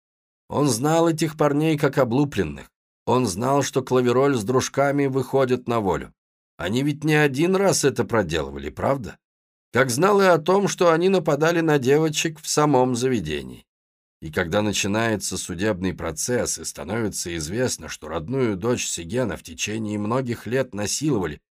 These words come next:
девять или десять молодых парней, ни больше, ни меньше, всегда одних и тех же, неужели ваш отец не подумал о членах банды пауков-отшельников,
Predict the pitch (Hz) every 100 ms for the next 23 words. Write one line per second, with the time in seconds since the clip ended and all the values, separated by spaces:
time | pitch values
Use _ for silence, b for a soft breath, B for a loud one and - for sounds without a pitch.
0 | _ - 92 131 139 98 - 95 104 117
1 | 143 - - 101 101 101 127 - 85 92
2 | 151 101 - _ _ _ _ 98 107 82
3 | 85 82 - 95 113 160 120 - - -
4 | _ _ _ _ - - 104 87 127 123
5 | 113 98 131 120 98 92 - 160 104 71
6 | - 90 120 135 156 196 165 147 156 -
7 | 98 - 180 156 170 170 151 151 202 180
8 | 151 143 - 175 185 151 95 107 170 175
9 | 175 160 175 156 170 151 147 - - 120
10 | 120 -